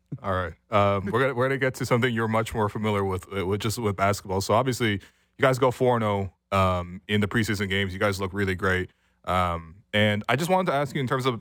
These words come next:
the mood around the team right now in training camp. There was so much discussion about this last season. Obviously, you weren't here for that. Um, but it seems like, at least to us in the media and maybe to the fans on the outside, seems like you guys have really been able to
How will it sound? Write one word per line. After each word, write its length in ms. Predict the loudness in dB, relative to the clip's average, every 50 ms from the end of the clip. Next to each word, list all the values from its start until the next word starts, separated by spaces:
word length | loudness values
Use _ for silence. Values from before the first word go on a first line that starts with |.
| -4 _
the 100 | 0 0
mood 320 | 2 2 0 0 0 0
around 560 | 0 0 0 0 0 0 -2 -2 -4 -8 -10 -12
the 80 | -14
team 340 | -14 -10 -8 -6 -6 -4 0
right 220 | 0 0 0 0
now 320 | -4 -2 -2 0 0 -2 -2
in 100 | -6 -6
training 300 | -2 -2 0 0 0 -2
camp. 240 | 0 0 0 2 2
There 80 | 0
was 80 | 0 2
so 60 | 2
much 120 | 0 0
discussion 400 | 0 -4 -2 0 0 2 2 2
about 140 | 0 2 2
this 160 | 0 -2 -2
last 240 | 0 0 0 0 0
season. 240 | -2 -2 -2 0 0
Obviously, 320 | 0 0 -2 -6 -8 -8
you 80 | -6 -6
weren't 180 | -4 -6 -4 -2
here 160 | -2 -4 -2
for 100 | -2 -2
that. 340 | 0 2 2 2 0 -4 -8 _ _ _ _ _ _ _ -2
Um, 460 | 0 0 0 0 -2 -4 -8 -12 -2 _
but 300 | 2 2 2 0 -2 -6 _ _ _ -8
it 140 | -6 -6
seems 400 | -4 -2 0 0 0 0 0 2
like, 300 | 2 2 2 0 -4 -10 _ _ _ _ _ _ _ _ _ _ _
at 80 | 2 2
least 220 | 2 2 0 -2
to 120 | -2 0 0
us 260 | 0 -2 -2 -6 -8
in 100 | -6 -4
the 80 | -4
media 340 | -2 -2 -2 -2 -2 -2 -2
and 80 | -4 -4
maybe 200 | -8 -8 -8 -10
to 100 | -10 -10
the 80 | -8
fans 240 | -2 0 0 0 0
on 60 | -4
the 80 | -6 -6
outside, 480 | -6 -6 -6 -2 -2 0 0 0 -2 -6 _ _ _ _
seems 180 | _ -2 0 2
like 80 | 2 2
you 80 | 2
guys 160 | 0 0 0
have 160 | 0 -4 -2 -2
really 200 | -2 -2 -2 -2
been 180 | -2 -2 -2
able 160 | -2 -4 -4
to 260 | -6 -4 -4 -4 -4